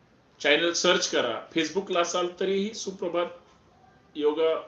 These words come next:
हे चॅनेल सर्च करा, फॉलो करा, सबस्क्राईब करा, जोडले जाऊया.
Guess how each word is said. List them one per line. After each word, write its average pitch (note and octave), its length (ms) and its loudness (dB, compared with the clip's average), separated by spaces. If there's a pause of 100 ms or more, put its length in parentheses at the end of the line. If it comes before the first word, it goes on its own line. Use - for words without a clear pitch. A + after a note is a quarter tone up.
(840)
हे D3+ 60 -6
चॅनेल D#3 400 0
सर्च D#3 360 -4
करा, A#2+ 260 -4 (320)
फॉलो F3+ 240 6
करा, C#3 280 0
सबस्क्राईब D#3 520 -2
करा, B2 320 -10 (680)
जोडले F3 420 6
जाऊया. D3 380 2